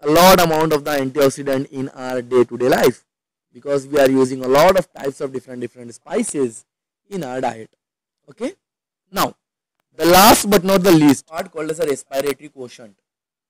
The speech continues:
Basically, the respiratory quotient is, the respiratory quotient is the ratio of, the ratio of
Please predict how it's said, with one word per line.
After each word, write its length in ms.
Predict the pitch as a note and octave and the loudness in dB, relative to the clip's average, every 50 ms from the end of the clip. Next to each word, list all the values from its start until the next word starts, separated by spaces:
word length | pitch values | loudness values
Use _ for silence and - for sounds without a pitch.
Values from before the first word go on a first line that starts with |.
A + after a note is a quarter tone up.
| _ _ _ _ _ _ _ _ | _ _ _ _ _ _ _ _
Basically, 520 | D#3+ E3 - C#4 C4+ C4 A3 E3 F3 G3 _ _ _ _ _ _ _ _ _ _ _ _ | -18 -12 -10 -10 -6 -6 -6 -6 -8 -14 _ _ _ _ _ _ _ _ _ _ _ _
the 80 | D#3+ | -16
respiratory 680 | E3 F3+ F3 _ - G3 G#3+ A#3 B3 A#3+ F#3+ A3+ B3 G#3+ | -14 -14 -16 _ -8 -8 -6 -6 -8 -12 -14 -16 -16 -16
quotient 500 | _ - F#3+ F3+ - - F#3 F3+ F3+ F3+ _ | _ -12 -12 -12 -10 -10 -12 -12 -12 -14 _
is, 640 | _ F#3+ E3+ C3+ A#2 A2 A#2 C3+ F#3 G#3+ - - - _ _ _ _ _ _ _ _ _ | _ -10 -10 -10 -10 -12 -14 -16 -16 -14 -14 -16 -16 _ _ _ _ _ _ _ _ _
the 80 | _ D#3+ | _ -16
respiratory 580 | E3+ F3 - _ F#3+ G3+ A3 A3+ G#3 G#3 A#3 G#3+ | -14 -14 -16 _ -8 -6 -6 -6 -6 -8 -14 -14
quotient 440 | F#3+ G3+ F#3+ F3 - F#3+ F#3 F#3+ _ | _ -8 -8 -8 -8 -10 -10 -10 _
is 500 | G#3 G3+ E3+ C3+ B2 B2+ C#3 D3+ - - _ _ _ _ _ _ _ _ | -12 -10 -10 -8 -10 -12 -18 -20 -20 -20 _ _ _ _ _ _ _ _
the 100 | C#3+ D3+ | -12 -10
ratio 500 | D#3 F3 G#3 B3 A3+ - - C4+ C4+ C4 - | -6 -4 -4 -4 -4 -4 -4 -2 -2 -2 -2
of, 460 | F#3 E3+ C3+ A#2+ A#2 A#2 B2 D#3+ G#3+ _ _ _ _ _ _ _ _ _ _ _ _ _ | -2 0 0 0 -2 -4 -8 -10 -12 _ _ _ _ _ _ _ _ _ _ _ _ _
the 100 | _ C#3+ | _ -12
ratio 420 | D3 E3+ G#3 A#3 - - C4 B3+ C4+ | -8 -6 -6 -6 -6 -6 -6 -6 -4
of 440 | F#3 D#3+ C3+ A#2+ A#2 A#2+ D3+ F3 | -2 -4 -4 -4 -6 -12 -16 -18